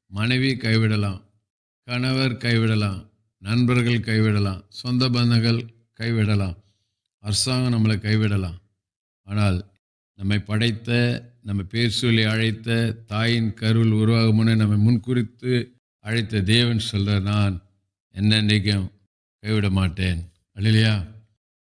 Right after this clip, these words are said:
ஆகவே கைவிடாத கர்த்தரை நம்ம இறுக பற்றி கொண்டு, அவருடைய கரத்தை பிடித்து கொண்டு நாம் நடப்போம்.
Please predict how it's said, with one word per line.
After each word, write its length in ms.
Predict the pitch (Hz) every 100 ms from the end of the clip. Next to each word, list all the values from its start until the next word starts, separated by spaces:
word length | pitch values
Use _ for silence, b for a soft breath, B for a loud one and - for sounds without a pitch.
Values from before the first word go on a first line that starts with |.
| _
ஆகவே 600 | 101 104 104 107 104 95 _ _ _ _ _ _
கைவிடாத 640 | 117 117 117 120 120 117
கர்த்தரை 680 | 110 107 101 - 107 104 90 _ _ _ _
நம்ம 340 | 98 98 98
இறுக 360 | 90 120 127 123
பற்றி 360 | 113 110 127
கொண்டு, 640 | 113 117 110 110 104 - _
அவருடைய 240 | - 107 104
கரத்தை 360 | 110 117 107
பிடித்து 280 | 104 123 117
கொண்டு 220 | 120 117
நாம் 220 | 107 98 98
நடப்போம். 600 | 107 110 98 113 104